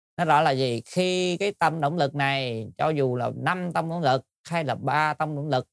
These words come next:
hay là một tâm động lực, trường hợp nào đó, thì cuối cùng chết á, thì không phải là cái, cái này là đôi khi nó là quả cái này luôn. Nó gọi là cận tử nghiệp. Nhưng không phải là như vậy. Có khi á, là nó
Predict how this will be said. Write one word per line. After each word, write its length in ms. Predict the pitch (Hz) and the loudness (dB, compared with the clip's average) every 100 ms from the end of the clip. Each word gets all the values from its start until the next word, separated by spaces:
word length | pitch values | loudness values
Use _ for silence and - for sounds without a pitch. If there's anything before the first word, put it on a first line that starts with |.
| 151 | -6
hay 100 | 143 | -4
là 80 | |
một 180 | 113 110 - | -2 -6 -4
tâm 140 | 147 | -4
động 140 | 139 | -2
lực, 180 | 143 131 _ - | 0 -2 _ -6
trường 140 | 120 | -4
hợp 180 | 117 123 | -2 -2
nào 200 | 135 131 | 0 2
đó, 320 | 127 143 202 240 _ _ _ _ | 4 4 2 -2 _ _ _ _
thì 80 | 123 | -8
cuối 300 | - 180 233 | 0 2 4
cùng 360 | 165 139 123 117 | 4 2 0 2
chết 220 | 160 240 | 2 2
á, 220 | 277 233 _ _ _ - | 0 -4 _ _ _ -8
thì 80 | 135 | -4
không 180 | 170 165 | -2 0
phải 200 | 139 170 | 0 2
là 140 | 139 | -2
cái, 200 | 131 185 - | -2 -6 -4
cái 80 | 185 | -2
này 240 | 147 143 | 0 2
là 100 | 147 147 131 135 135 | 0 0 -2 -4 -2
đôi 180 | 160 170 | 2 2
khi 200 | 180 170 | 2 0
nó 160 | 175 185 | 0 -2
là 80 | |
quả 220 | 131 127 175 | 0 2 2
cái 80 | |
này 140 | 196 143 | 2 4
luôn. 280 | 156 160 101 _ _ _ _ _ _ - | 4 4 2 _ _ _ _ _ _ -6
Nó 140 | 165 | -2
gọi 140 | 139 123 | 0 0
là 80 | |
cận 260 | 131 120 147 | -2 -2 0
tử 80 | 165 | 0
nghiệp. 220 | 160 139 _ _ _ _ _ _ _ _ _ - | 2 0 _ _ _ _ _ _ _ _ _ -6
Nhưng 120 | 165 | 0
không 120 | 175 | 2
phải 160 | 160 151 | 4 2
là 60 | 170 | 2
như 100 | 156 | 2
vậy. 300 | 139 143 - _ _ _ _ | 2 2 -4 _ _ _ _
Có 140 | - 208 | 0 0
khi 600 | - 185 185 185 190 196 | 2 2 4 4 4 2
á, 220 | 208 147 | 2 0
là 280 | 123 123 123 | 0 -2 0
nó 440 | 139 180 196 196 | -2 0 -2 -2